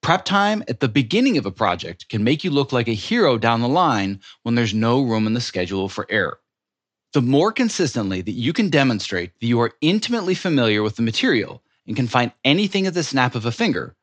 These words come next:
the more collaborators will trust that you are the true guardian of the footage, and the less that they will question you when you say things like, "I'm sorry, but that shot just doesn't exist."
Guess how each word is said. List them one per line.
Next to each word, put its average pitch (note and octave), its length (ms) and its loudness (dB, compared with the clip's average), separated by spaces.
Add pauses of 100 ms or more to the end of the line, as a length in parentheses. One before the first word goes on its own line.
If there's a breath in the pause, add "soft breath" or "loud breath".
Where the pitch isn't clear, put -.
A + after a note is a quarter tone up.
(300)
the A2+ 80 -4
more A#2 160 4
collaborators D3+ 800 0
will G#2+ 80 -4
trust - 420 0
that - 120 -8
you B2+ 140 2
are C3 80 2
the G#2+ 100 -2
true A#3+ 420 0
guardian D#3 400 2
of D3 80 0
the C#3+ 100 -4
footage, A2+ 520 0 (260 soft breath)
and C#3+ 140 4
the C#3 60 4
less E3 320 2
that D#3+ 100 -2
they D3 100 2
will D#3+ 160 2
question C#3 460 0
you F2 160 -4
when G#2+ 120 -2
you A2 80 0
say F#3 220 2
things G#2 320 -2
like, G2 300 -2
"I'm A2 100 -2
sorry, A#2 400 2
but G#2+ 140 -6
that B2+ 140 -2
shot A2+ 240 -2
just A2+ 160 -10
doesn't F2+ 220 -6
exist." F#2+ 500 -4